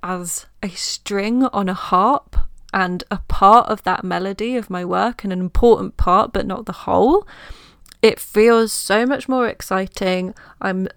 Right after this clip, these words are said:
so much more kind of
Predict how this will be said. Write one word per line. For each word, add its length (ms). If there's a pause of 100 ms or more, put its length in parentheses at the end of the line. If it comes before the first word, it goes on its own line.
so 360
much 520
more 680 (2250)
kind 200
of 140